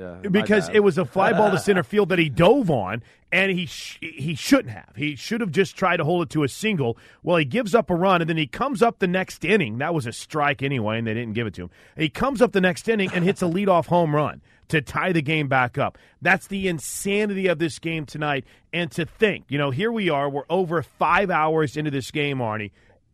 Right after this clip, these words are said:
Speaker 2: And you thought after the first inning it was probably ball game.
Speaker 1: Yeah,
Speaker 2: Because
Speaker 1: Jensen's
Speaker 2: the
Speaker 1: in
Speaker 2: Dodgers
Speaker 1: trouble here, though. So we're in, he's
Speaker 2: The
Speaker 1: in
Speaker 2: Dod-
Speaker 1: a little trouble.
Speaker 2: The Dodgers were up four zero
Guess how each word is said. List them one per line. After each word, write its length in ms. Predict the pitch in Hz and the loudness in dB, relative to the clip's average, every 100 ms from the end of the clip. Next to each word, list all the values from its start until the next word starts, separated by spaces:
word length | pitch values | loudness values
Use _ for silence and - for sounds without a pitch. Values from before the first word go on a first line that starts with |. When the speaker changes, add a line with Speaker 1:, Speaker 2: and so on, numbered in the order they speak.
| _ _ _ _ | _ _ _ _
Speaker 2:
And 220 | 180 202 208 | -4 -4 -2
you 80 | |
thought 420 | 196 - 247 247 196 | -4 0 2 4 4
after 260 | 190 185 | 2 2
the 100 | 160 | 0
first 400 | - 190 185 - | 0 0 0 0
inning 280 | 190 196 156 156 | 0 0 -2 -4
it 100 | 170 | -2
was 240 | 151 127 | -2 -4
probably 760 | - - - 214 196 143 156 | -14 -18 -4 -2 0 0 0
ball 280 | 143 156 175 | 2 4 2
game. 160 | 120 82 _ - | 0 -12 _ -10
Speaker 1:
Yeah, 120 | 107 | -4
Speaker 2:
Because 140 | 107 196 240 - | 0 4 4 2
Speaker 1:
Jensen's 160 | 196 | -2
Speaker 2:
the 60 | - | 0
Speaker 1:
in 60 | 180 | 2
Speaker 2:
Dodgers 180 | 214 | 6
Speaker 1:
trouble 140 | 175 135 | 4 4
here, 220 | 165 190 | 2 0
though. 280 | 113 92 85 | -2 -6 -10
So 340 | - 131 110 95 - | -10 -4 -4 -6 -12
we're 200 | 139 156 | -6 -6
in, 80 | 135 131 | -6 -10
he's 80 | - | -4
Speaker 2:
The 60 | 151 | -2
Speaker 1:
in 60 | |
Speaker 2:
Dod- 120 | 156 160 | 2 2
Speaker 1:
a 40 | |
little 100 | 208 | 0
trouble. 360 | - 147 98 - _ _ _ _ - | -6 -8 -8 -16 _ _ _ _ -2
Speaker 2:
The 100 | 151 | -2
Dodgers 460 | 135 165 214 202 143 | 0 0 2 0 0
were 120 | 165 | 0
up 100 | 143 | -2
four 340 | - 160 220 175 | -4 -2 0 0
zero 480 | 139 156 101 90 | -2 -2 -2 -6